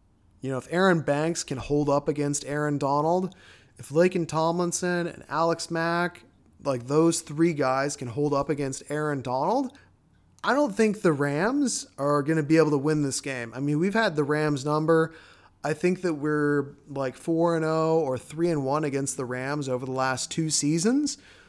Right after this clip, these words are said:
So Shanahan knows how to beat the Rams. And especially if we've, like, just improved the interior offensive line where Aaron Donald isn't gonna be able to destroy it, I think we have a legitimate chance to beat them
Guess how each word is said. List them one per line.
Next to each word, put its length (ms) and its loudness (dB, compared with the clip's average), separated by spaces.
So 540 2
Shanahan 600 2
knows 320 2
how 160 2
to 80 0
beat 540 -4
the 140 -4
Rams. 580 -4
And 460 0
especially 540 0
if 120 0
we've, 280 2
like, 180 -6
just 280 -10
improved 480 0
the 100 0
interior 380 -2
offensive 500 -4
line 340 -4
where 200 -4
Aaron 300 -2
Donald 400 -2
isn't 260 -6
gonna 140 -6
be 200 -4
able 160 -4
to 100 -6
destroy 580 0
it, 160 2
I 100 0
think 220 0
we 60 2
have 100 2
a 60 -2
legitimate 520 -2
chance 340 -4
to 80 -6
beat 340 -4
them 400 0